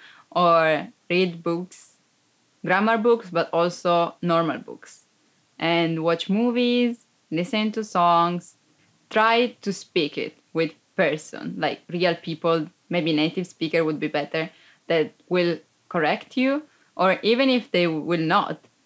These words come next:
because they're not teachers, but just people you want to talk to, like friends, at least you can see <laughs> if they really understand what you want to say.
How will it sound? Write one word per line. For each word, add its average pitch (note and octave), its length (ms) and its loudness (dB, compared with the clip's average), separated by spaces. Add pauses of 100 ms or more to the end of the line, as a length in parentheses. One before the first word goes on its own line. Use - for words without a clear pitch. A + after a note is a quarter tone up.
(200)
because F3 200 -2
they're E3+ 140 2
not D#3+ 220 -4
teachers, G#3 560 -6 (360)
but E3+ 140 -2
just F3+ 220 -2
people F3 240 0
you D#3 120 0
want D#3 200 0
to D#3+ 80 -6
talk C#3 300 -4
to, A3+ 120 2
like D#3 220 -2
friends, F#3 560 -2 (420)
at F#3+ 180 0
least A#3 380 2
you F#3 140 2
can A3 240 0
see F#3+ 540 0
<laughs> - 40 -14
if F#3 200 -4
they F3 180 0
really G3+ 180 2
understand D#3 640 -2
what - 160 -2
you D#3 60 -4
want D3 160 -2
to D#3 100 -10
say. - 300 -4